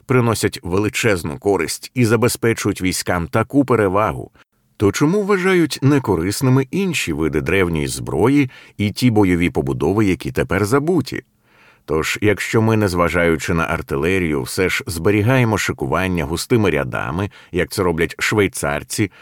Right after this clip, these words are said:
то який же з бойових порядків старовини буде для нас ще більш небезпечним? Адже всім відомо, що артилерійський вогонь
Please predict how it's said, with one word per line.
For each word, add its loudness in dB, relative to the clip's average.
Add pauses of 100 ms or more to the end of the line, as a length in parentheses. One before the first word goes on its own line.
(200)
то -10
який -2
же 2
з 0
бойових 4
порядків 0
старовини 0 (200)
буде -2
для 2
нас 2
ще 0
більш -4
небезпечним? -2 (540)
Адже -4
всім -2
відомо, 4
що -2
артилерійський 0
вогонь 2